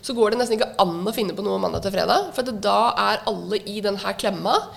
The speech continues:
eh, med jobb og sånne ting, og så kommer helga, og så har man ni hundre planer, fordi da skal man ta igjen for alt man ikke gjorde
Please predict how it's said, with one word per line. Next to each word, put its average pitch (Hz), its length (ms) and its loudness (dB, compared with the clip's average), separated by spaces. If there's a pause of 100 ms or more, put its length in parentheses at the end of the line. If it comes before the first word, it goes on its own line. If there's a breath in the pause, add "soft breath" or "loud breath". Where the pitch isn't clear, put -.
(320 loud breath)
eh, 208 420 2
med 220 160 0
jobb 170 220 0
og 208 80 -2
sånne 202 200 0
ting, 349 200 2
og 269 80 0
så 247 180 -2
kommer 220 220 -4
helga, 208 300 0 (400 loud breath)
og 269 100 -2
så 277 80 4
har 240 100 2
man 226 220 4
ni 233 240 2
hundre 196 260 0
planer, 214 420 2
fordi 262 280 -4
da 190 160 4
skal 214 160 -6
man 226 80 -8
ta 220 160 2
igjen 165 200 0
for 185 120 -2
alt 165 160 -4
man 202 160 0
ikke 202 160 -6
gjorde 175 300 0